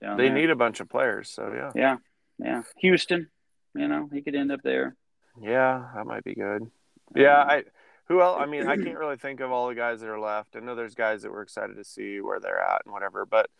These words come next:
Speaker 2: but the bigger stories so far have been the trades or the, you know, the
Speaker 1: Yeah.
Speaker 2: Aaron Rodgers signing, if he
Speaker 1: Yeah.
Speaker 2: signs, and if Devontae is gonna go there. I mean,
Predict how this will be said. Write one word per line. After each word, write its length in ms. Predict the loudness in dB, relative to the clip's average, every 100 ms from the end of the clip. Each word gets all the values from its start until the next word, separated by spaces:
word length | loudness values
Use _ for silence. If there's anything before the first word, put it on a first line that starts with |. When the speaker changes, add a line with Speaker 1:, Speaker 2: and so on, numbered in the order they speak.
| _ _ _ 2
Speaker 2:
but 200 | 4 4
the 120 | 0
bigger 340 | 0 2 2
stories 800 | 0 -4 -2 0 0 -2 -6 -10 -18
so 280 | -10 -4 -4
far 280 | 0 0 0
have 120 | -4
been 140 | -12
the 60 | -14
trades 600 | -4 -2 0 0 -4 -8
or 180 | -10 -8
the, 160 | -8 -12 -12
you 120 | -6
know, 200 | -2 -2
the 100 | -4 -4
Speaker 1:
Yeah. 160 | 6 6
Speaker 2:
Aaron 140 | 6 4
Rodgers 460 | 4 4 2 -10
signing, 380 | -4 -2 -2 -8
if 100 | -8
he 80 | -6
Speaker 1:
Yeah. 60 | -4
Speaker 2:
signs, 380 | 0 0 -2 -8
and 120 | -12 _ _ _ 0
if 220 | 2 2
Devontae 580 | 0 2 2 2 -2 -2
is 100 | -2
gonna 160 | -8
go 300 | -4 0 0
there. 400 | 2 2 2 2 0
I 60 |
mean, 280 | -4 -6 -10